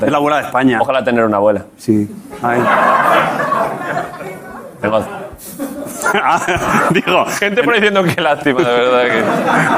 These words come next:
Speaker 2: que"
Speaker 1: No juegues con mis sentimientos.
Speaker 2: ¿A ti te quedan abuelas?
Speaker 1: Eh, no.
Speaker 2: ¿Cero abuelas?
Speaker 1: Sí.
Speaker 2: ¿Y abuelos?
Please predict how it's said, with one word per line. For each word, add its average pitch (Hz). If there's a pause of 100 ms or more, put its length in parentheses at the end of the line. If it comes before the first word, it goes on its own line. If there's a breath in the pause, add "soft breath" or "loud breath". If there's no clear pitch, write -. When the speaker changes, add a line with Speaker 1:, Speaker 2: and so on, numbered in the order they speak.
(140)
Speaker 2:
que" -
Speaker 1:
No -
juegues 147
con 139
mis 135
sentimientos. 120
Speaker 2:
¿A 127
ti 147
te 165
quedan 170
abuelas? 170 (600)
Speaker 1:
Eh, 117
no. 98 (640)
Speaker 2:
¿Cero 156
abuelas? 151
Speaker 1:
Sí. -
Speaker 2:
¿Y 131
abuelos? 160